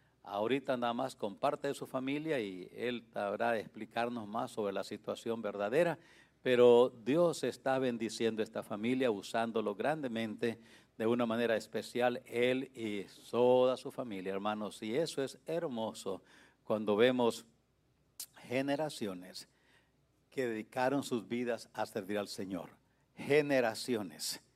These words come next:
Y esto es algo muy especial. Su hermano Andrés Ben, lo que el Señor puso en tu corazón, ah, ellos van a traer unas alabanzas primero con su familia o con su hijita y luego entonces va a traer la enseñanza de la palabra de Dios.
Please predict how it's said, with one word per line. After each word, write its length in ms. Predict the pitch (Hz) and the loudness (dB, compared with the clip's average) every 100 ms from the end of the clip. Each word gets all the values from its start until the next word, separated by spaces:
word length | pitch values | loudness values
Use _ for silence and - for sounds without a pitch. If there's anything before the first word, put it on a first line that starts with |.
| _ _ - | _ _ 0
Y 160 | 131 | 4
esto 240 | 160 - 127 | 4 4 -6
es 100 | - | -2
algo 480 | 135 127 113 117 117 | 0 0 4 4 4
muy 580 | 117 123 185 196 110 - | 0 -8 2 4 4 0
especial. 640 | 110 - 107 - 107 95 | -10 -8 -10 -10 -10 -10
Su 220 | 92 123 117 | -4 0 0
hermano 380 | 131 180 165 | 0 -2 0
Andrés 360 | 143 147 151 120 | 0 0 -2 -2
Ben, 320 | 139 127 123 - - - - | -2 -2 -4 -14 -20 -14 -2
lo 160 | 123 | 0
que 80 | 123 | 0
el 60 | 117 | -2
Señor 280 | 123 135 131 | -2 -2 -2
puso 240 | 139 127 | -4 -4
en 80 | 117 | -6
tu 140 | 123 | -6
corazón, 720 | - 117 110 - 131 143 147 127 | -2 0 -2 0 0 0 -2 -2
ah, 180 | 107 | 0
ellos 140 | 110 123 | 2 2
van 140 | 123 | 0
a 80 | 123 | -2
traer 160 | 131 127 | -2 -2
unas 160 | 117 | -2
alabanzas 600 | 123 113 113 131 127 123 | -2 0 2 0 0 -6
primero 520 | - 131 147 170 160 | -4 -2 2 4 2
con 160 | - 107 | 0 -12
su 120 | - | -8
familia 460 | 104 143 214 208 160 - _ - | -6 0 4 4 2 -8 _ -10
o 160 | 107 | -10
con 180 | 101 110 | -8 -8
su 140 | 98 127 | -4 0
hijita 360 | 151 185 165 | 2 2 2
y 60 | 117 | 2
luego 340 | 113 139 120 | 4 4 4
entonces 540 | 113 - 123 120 123 98 | 0 2 0 2 -4 -2
va 100 | 110 | -2
a 40 | 120 | -2
traer 360 | 113 107 120 | -2 0 0
la 140 | 110 104 | 0 -2
enseñanza 640 | 101 - 107 160 175 151 | -4 -8 -6 -4 -4 -4
de 60 | 104 | -2
la 160 | 101 - | -4 -4
palabra 420 | 110 113 110 101 | -2 0 0 0
de 120 | 104 | 0
Dios. 320 | 131 196 180 | 2 2 0